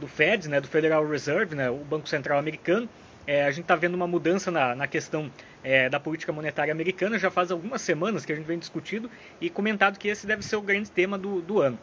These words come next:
Então tivemos a reunião do Fed aí essa semana. É, ontem eles encerraram e divulgaram aí, ah, as principais declarações, o que foi decidido. É, em vi-, em linhas gerais, é, o Fed optou por manter os juros na casa de zero a zero ponto vinte e cinco por cento.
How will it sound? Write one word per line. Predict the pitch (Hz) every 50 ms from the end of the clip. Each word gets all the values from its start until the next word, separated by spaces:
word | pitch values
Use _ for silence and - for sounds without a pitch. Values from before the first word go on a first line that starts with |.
| - - - - - - -
Então | - 147 190 196 208
tivemos | 202 - 226 233 254 240
a | 226
reunião | 214 226 220 190 190 190
do | 190 180
Fed | - 175 160 165 160 151 156
aí | 151 151
essa | 151 143 143 -
semana. | - 202 196 202 226 254 262 254 226 - - - - - -
É, | 160 165 165 165 160 156 156 151
ontem | 160 175 185 202 214 - 196 190
eles | 185 175 170 180
encerraram | 180 - - 175 143 156 160 165 160 160
e | 156 151
divulgaram | 143 135 139 147 175 160 135 147 151 170 165 156 147
aí, | 139 139 147 147 - - - - - - -
ah, | 143 139 139 135 131 123 123 117 113 117 117 117 - - - - - 254
as | 226
principais | - - 269 240 - - 233 226
declarações, | 185 202 - 190 165 143 117 - - - 214 202 170
o | 147 151
que | 139 -
foi | - - 175 170
decidido. | 180 180 - 233 165 127 131 123 - - - - - - - - -
É, | 165 170 185
em | 208 208 214
vi-, | 185 180 233 262 240
em | 202 196
linhas | 208 240 294 294 214 -
gerais, | 170 165 127 156 208 226 160 - - - - - - -
é, | 185 180
o | 170
Fed | 160 - 196 208 196 226
optou | 214 - - 214 202
por | 202 220 208
manter | 196 202 226 208 - 175 185
os | 208 185
juros | 131 151 170 185 185 165
na | 170 156
casa | - 156 151 147 151
de | 147 127
zero | 117 135 143 156 156
a | 147
zero | 139 143 139
ponto | 139 156 147 143 151
vinte | 156 160 156
e |
cinco | - 165 165 160 -
por | - 220 190
cento. | - 160 131 120 113 -